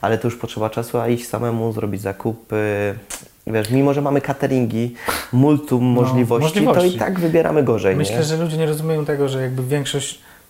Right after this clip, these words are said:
Speaker 2: świata, który cię otacza, e, to nie wiem, w dziewięćdziesięciu paru procentach masz na to wpływ, nie? Więc
Speaker 1: Tak,
Speaker 2: ty
Speaker 1: tak,
Speaker 2: jesteś,
Speaker 1: tak, bo to jest twój wybór, nie?
Speaker 2: to jest twój wybór i tak jak powiedziałeś, tej pracy i tak dalej. Em,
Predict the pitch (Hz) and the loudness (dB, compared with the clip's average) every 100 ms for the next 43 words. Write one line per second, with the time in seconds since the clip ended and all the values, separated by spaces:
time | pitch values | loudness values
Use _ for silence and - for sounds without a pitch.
0 | - - 151 139 127 135 131 135 131 131 | -6 0 0 0 -2 -2 -2 -2 -2 0
1 | 123 - 120 120 - - - - 120 110 | 0 0 -4 -4 -12 -20 -20 -14 -12 -10
2 | - 127 117 135 131 127 120 120 127 131 | -6 -4 -4 -10 -6 -4 -4 -4 -2 -2
3 | 131 135 131 135 135 131 131 139 135 123 | -4 -4 -6 -4 -2 -2 -4 -6 -4 -4
4 | 127 123 123 120 - 120 107 120 131 123 | -2 -4 -4 -6 -4 -6 -4 -6 -6 -4
5 | 117 120 - 131 - 147 123 120 139 - | -2 -4 0 0 2 0 0 0 -2 -4
6 | - 143 139 98 85 - 117 131 - - | -2 2 2 0 -4 0 2 2 -2 -2
7 | 147 151 120 110 - 117 131 131 135 135 | -2 -2 -2 -4 -6 -4 -2 -2 -2 -2
8 | 131 120 120 127 127 - 113 - 110 110 | -2 -4 -4 0 0 -2 -8 -8 -6 -6
9 | 107 113 - - - - - - - - | -4 -8 -12 -16 -14 -12 -12 -14 -12 0
10 | 135 131 131 127 127 127 127 | 2 4 4 2 2 2 0